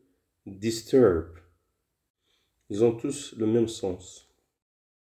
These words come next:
Donc, euh, c'est la fin de cette vidéo. Merci de votre attention.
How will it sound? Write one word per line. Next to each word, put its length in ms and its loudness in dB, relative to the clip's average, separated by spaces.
Donc, 440 -2
euh, 340 0
c'est 260 -8
la 100 2
fin 220 -4
de 160 -4
cette 380 -6
vidéo. 760 -6
Merci 280 -2
de 80 -4
votre 240 -4
attention. 600 -6